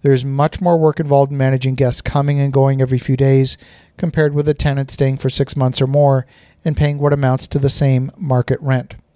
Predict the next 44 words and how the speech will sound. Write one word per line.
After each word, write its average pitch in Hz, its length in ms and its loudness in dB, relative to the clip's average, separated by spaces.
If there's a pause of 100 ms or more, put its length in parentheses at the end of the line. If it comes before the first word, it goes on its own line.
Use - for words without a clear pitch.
(340)
I 143 100 2
certainly 180 420 0
wouldn't 160 260 0
go 151 100 4
out 143 120 4
and 147 80 -10
buy 139 140 4
a 131 60 2
property 160 420 0
with 143 140 -2
the 139 100 0
hopes 131 240 0
of 139 120 -4
striking 139 380 0
it 143 120 -6
rich 131 260 0
in 147 180 -4
the 139 80 0
short-term 127 460 -2
market. 139 420 -2 (600)
Increased 170 420 0
competition 160 680 -2
has 135 120 -4
created 147 380 0
a 151 80 -6
fall 151 400 2
in 165 80 0
market 156 320 0
rates 135 420 -2 (380)
to - 60 -20
the - 60 -16
point 156 260 -2
where 143 200 -4
everyone 180 440 2
in 170 40 2
the 165 60 0
market 135 380 0
is 147 140 -2
experiencing 143 760 -2
a 147 80 -10
tolerable 160 600 2
level 135 280 0
of 127 80 -2
pain, 139 400 0